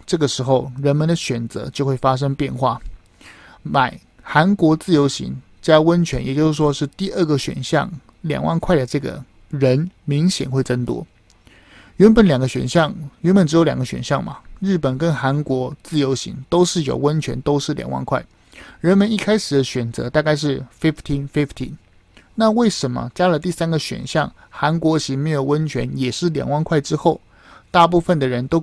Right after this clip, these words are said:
改选韩国加温泉两万，而连原本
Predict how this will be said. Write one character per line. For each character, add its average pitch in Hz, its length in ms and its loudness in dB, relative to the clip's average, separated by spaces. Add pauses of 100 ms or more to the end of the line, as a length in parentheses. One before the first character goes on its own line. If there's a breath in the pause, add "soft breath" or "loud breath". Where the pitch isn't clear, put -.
改 131 200 -4
选 147 320 -8
韩 135 360 -6
国 127 200 -2
加 135 220 0
温 147 180 0
泉 123 160 -6
两 120 200 -8
万， 131 180 -6 (640 loud breath)
而 185 100 6
连 208 260 6
原 190 260 6
本 131 220 0